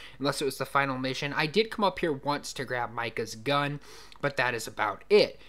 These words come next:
Now, if you want both of Micah's guns in the beginning of the game when the camp is in, when the camp is in Coulter, if you do that mission where you take out Colm O'Driscoll's hideout and you take out his O'Driscolls,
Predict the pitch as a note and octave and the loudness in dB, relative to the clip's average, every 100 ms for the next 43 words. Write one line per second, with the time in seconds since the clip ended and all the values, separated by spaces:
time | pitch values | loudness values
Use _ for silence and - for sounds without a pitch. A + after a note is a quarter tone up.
0 | - E3+ G3+ G3+ G#3+ G#3+ D3 C3+ F#3+ D4+ | 0 6 6 6 8 8 8 8 10 10
1 | - G3+ D#3+ E3 D3+ - C#3+ C3 D3 C#3 | 8 4 4 4 4 2 -4 -2 0 0
2 | C#3+ C#3+ F#3 G3+ G3 D#3 E3 D3+ D3 C3 | 0 -4 0 2 2 -4 -6 -4 -6 -6
3 | - G3 C#4 A#3+ D3 C3+ B2 C3+ C3+ B2+ | 4 6 6 4 2 0 0 -2 0 0
4 | C3 C3+ B2 - - D3 B2+ C3+ B2+ A#2 | -2 -4 -6 -10 -8 -4 -4 -2 -4 -4
5 | C3 B2+ B2+ - - - - - - - | -4 -4 -6 -14 -20 -20 -20 -20 -20 -20
6 | - - - - - E3 F3+ E3 - E3+ | -18 -18 -18 -18 -6 0 2 2 2 4
7 | F3 E3 C#3 C#3 C#3 G3 A3+ A3+ G#3 F3 | 4 2 2 0 2 6 6 6 6 6
8 | D#3+ D#3 D3+ D3+ D3+ D3+ C#3+ E3+ - D#3 | 4 2 0 2 4 2 2 2 2 2
9 | C#3+ C3+ C3 - C#3+ D3 C#3 - - D3+ | 2 2 0 0 2 6 6 4 0 0
10 | C#3+ C#3+ C#3 C3+ C3 C#3 C#3 - C#3+ B2 | 0 -2 0 0 0 0 0 -2 -2 0
11 | A#2+ - - G#3+ E3 C3 C#3 B2+ A#2+ - | 0 2 4 6 8 8 6 2 -6 -8
12 | B2+ C3+ A2+ B2+ A#2+ A2 B2+ F#3+ - D3+ | -4 -2 -2 -6 -6 -6 -4 -4 -2 0
13 | D#3 | 0